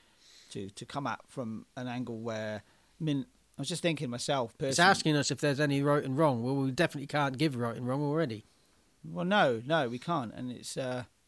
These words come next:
Speaker 1: I mean, I've never actually owned any land myself. Have you?
Speaker 2: Uh, I, um, yes, but I don't even think it necessarily, I, I would say property of all kinds, not just, say, land ownership, but I would broaden it out.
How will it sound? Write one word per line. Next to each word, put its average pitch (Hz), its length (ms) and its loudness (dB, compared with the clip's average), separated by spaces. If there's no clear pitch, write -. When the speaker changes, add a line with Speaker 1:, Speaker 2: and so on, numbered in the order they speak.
Speaker 1:
I - 40 -8
mean, 151 140 0
I've 160 120 4
never 175 180 4
actually 139 300 -4
owned 175 240 0
any 107 180 -6
land 90 460 -12
myself. - 420 -12
Have 123 120 -16
you? 147 180 -8
Speaker 2:
Uh, 247 580 10
I, 180 180 0
um, 175 240 6
yes, 170 600 4
but 165 140 10
I 160 80 10
don't 175 200 8
even 165 200 4
think 160 380 0
it 156 160 0
necessarily, 160 560 -2
I, 165 360 6
I 165 40 6
would 147 200 0
say 139 440 2
property 147 420 2
of 131 140 2
all 135 160 2
kinds, 117 580 -2
not 151 220 -4
just, - 280 -6
say, 135 200 0
land 127 260 2
ownership, 123 600 -2
but 123 100 -2
I 139 100 0
would 135 320 -2
broaden 127 360 0
it - 100 -6
out. 131 280 -6